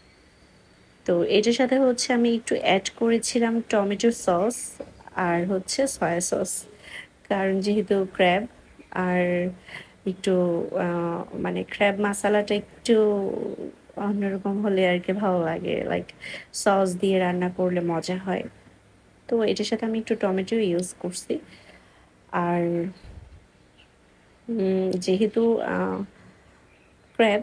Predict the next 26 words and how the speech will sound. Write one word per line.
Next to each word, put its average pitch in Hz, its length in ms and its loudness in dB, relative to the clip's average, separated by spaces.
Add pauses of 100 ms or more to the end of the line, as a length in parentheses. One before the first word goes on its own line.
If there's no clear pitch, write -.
(120)
তার 196 200 0
জন্য 226 260 0
হচ্ছে 226 600 0
অবশ্যই 202 440 2
আপনাদের 208 320 0
একটা 208 200 -2
কাজ 190 320 -2
করতে 196 320 -4
হবে। 196 260 -2
ক্র্যাবে 185 400 -2
তো 202 380 -2
অনেক, 185 560 -4
আ, 185 80 -4
মানে 185 540 -4 (120)
একটা 180 240 -6
স্মেল 202 420 0
থাকে, 202 280 -2
অনেকেই 190 540 2
এই 202 100 -2
স্মেলটা 196 540 0
নিতে 190 280 0
পারে 175 300 -2
না, 190 160 -4
তার 185 240 -2
জন্য 196 260 -2
হচ্ছে, 196 500 -2